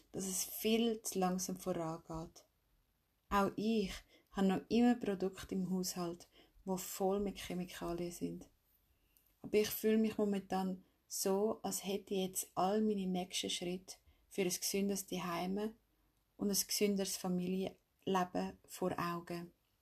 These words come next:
Für mich wird das immer mehr prioritär.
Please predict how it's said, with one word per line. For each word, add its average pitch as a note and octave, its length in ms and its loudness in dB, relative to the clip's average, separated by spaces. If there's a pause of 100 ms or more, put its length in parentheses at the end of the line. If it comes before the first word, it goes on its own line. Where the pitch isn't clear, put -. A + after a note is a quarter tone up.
(1500)
Für G3+ 140 0
mich A#3 520 8 (300)
wird G3 200 -4
das F#3 260 -2
immer A#3+ 280 6
mehr G3+ 340 4
prioritär. F3 880 -2